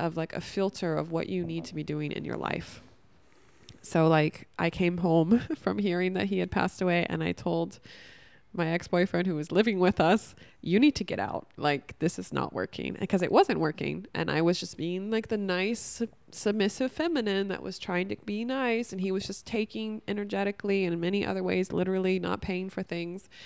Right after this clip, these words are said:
And it's like, he just thought he could keep taking. And I was like, "No, you need to go.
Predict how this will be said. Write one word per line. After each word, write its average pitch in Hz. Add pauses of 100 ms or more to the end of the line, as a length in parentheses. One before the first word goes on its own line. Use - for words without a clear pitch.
(340)
And 180
it's 180
like, 185 (480)
he 214
just 220
thought 214
he 226
could -
keep 247
taking. 302
And 175
I 170
was 196
like, -
"No, 185
you 180
need 202
to 202
go. -